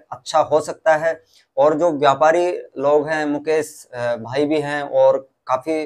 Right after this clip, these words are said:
व्यापारियों से मेरा संपर्क है, कह रहे हैं कि लगभग दो सौ का जो उन्होंने टारगेट फिक्स किया है वो दो सौ ज़रूर मिलेगा, पर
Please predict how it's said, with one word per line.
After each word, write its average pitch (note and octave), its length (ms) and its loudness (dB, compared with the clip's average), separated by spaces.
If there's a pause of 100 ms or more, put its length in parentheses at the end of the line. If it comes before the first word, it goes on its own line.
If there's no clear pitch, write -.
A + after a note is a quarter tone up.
(140)
व्यापारियों B2 460 -2
से D3 120 -8
मेरा C#3 220 0
संपर्क C#3 420 -6
है, C#3+ 120 -4 (680)
कह D3 160 4
रहे E3+ 140 4
हैं E3+ 140 0
कि F3 360 -4
लगभग D3 520 0
दो C#3+ 200 0
सौ D#3 160 -6
का D#3+ 120 4
जो C#3+ 160 -2
उन्होंने C#3+ 280 0
टारगेट C#3 440 2
फिक्स - 240 -10
किया C3 260 0
है C#3 140 0
वो C#3 100 -2
दो C3+ 140 -2
सौ C3+ 180 -8
ज़रूर B2+ 300 -2
मिलेगा, C3 400 0 (600)
पर D3+ 200 0